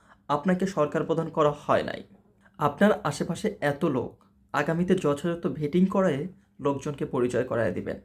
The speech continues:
ছবিতে জহিন রোহান রাজিনের বাবা, মা এবং পরিবার আওয়ামী লীগের রথী মহারথীদের সাথে। বিদ্রোহ, "চাইলাম আর লাফ দিয়ে ভিআইপি স্টেজে উঠে গেলাম, তাও যুক্তরাষ্ট্রে,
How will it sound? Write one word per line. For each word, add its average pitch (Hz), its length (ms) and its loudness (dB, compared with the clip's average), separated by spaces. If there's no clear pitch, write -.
ছবিতে 180 640 4
জহিন 180 340 6
রোহান 196 280 6
রাজিনের 160 400 4
বাবা, 147 460 4
মা 143 300 4
এবং 151 300 4
পরিবার 147 580 2
আওয়ামী 160 280 4
লীগের 185 240 4
রথী 147 240 6
মহারথীদের 160 540 2
সাথে। - 400 -6
বিদ্রোহ, 143 500 4
"চাইলাম 156 480 6
আর 180 140 2
লাফ 143 200 2
দিয়ে 185 200 0
ভিআইপি 151 460 4
স্টেজে 175 600 -2
উঠে 170 260 2
গেলাম, 139 360 2
তাও 156 240 2
যুক্তরাষ্ট্রে, 156 720 -2